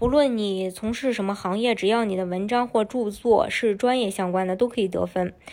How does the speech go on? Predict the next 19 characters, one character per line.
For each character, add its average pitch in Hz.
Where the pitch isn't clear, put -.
还 247
有 269
举 190
办 226
作 233
品 220
展 214
览 185
或 220
其 208
他 240
展 185
示 208
活 185
动， 208
这 294
一 254
条 196
就 196